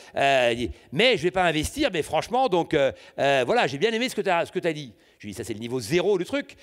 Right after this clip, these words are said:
si tu veux. » Moi, si j'avais fait The Voice, donc, euh, quand j'avais quatorze ans, je, je, je chante ma chanson, personne ne se retourne. Et quand ils se retournent, ils disent, « Ah,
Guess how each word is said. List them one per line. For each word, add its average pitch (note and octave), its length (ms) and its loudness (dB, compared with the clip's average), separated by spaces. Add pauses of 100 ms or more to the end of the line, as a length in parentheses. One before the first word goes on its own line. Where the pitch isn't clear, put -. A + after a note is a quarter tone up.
(120)
si C#3+ 80 -6
tu F3+ 120 -4
veux. » D#3+ 200 2 (240)
Moi, A#3 340 0
si - 200 -10
j'avais F3+ 180 0
fait G#3+ 160 0
The D3+ 80 2
Voice, D3+ 480 0 (340)
donc, B2 300 -2
euh, A2+ 140 4 (220)
quand C#3+ 120 2
j'avais D3 180 2
quatorze C#3 360 0
ans, A#2 200 0 (540)
je, E3+ 380 2
je, C#3+ 400 0
je D3 160 0
chante G#3 180 0
ma F#3 100 0
chanson, D3 440 -2
personne F#3 260 -2
ne F3+ 60 -10
se F3+ 80 -2
retourne. C#3+ 400 -4 (260)
Et - 60 -6
quand B3+ 120 0
ils A3+ 80 2
se - 60 -6
retournent, A3+ 280 -2
ils G#3 60 -4
disent, « G#3 200 -6 (320)
Ah, - 140 0